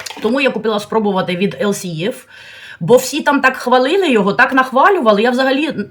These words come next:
ось ці всі продукти, до речі, це, що сьогодні ми будемо використовувати, це все від L C F.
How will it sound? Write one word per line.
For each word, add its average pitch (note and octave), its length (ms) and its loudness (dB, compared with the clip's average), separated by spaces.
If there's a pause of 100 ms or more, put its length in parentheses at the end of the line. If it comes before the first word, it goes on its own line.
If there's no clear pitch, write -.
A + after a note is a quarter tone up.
ось G#3+ 480 -4 (180)
ці B3+ 200 -4
всі A#3+ 240 -4
продукти, F#3 760 -4
до A3 180 -2
речі, G3+ 460 -4 (380)
це, - 400 -2
що C4 200 -2
сьогодні B3+ 340 0
ми A3 80 0
будемо G3 320 0
використовувати, F#3+ 800 -4
це C4 260 -4
все C4+ 280 -6
від A#3+ 320 -2
L A3+ 120 0
C A3+ 400 -4
F. C3 60 -10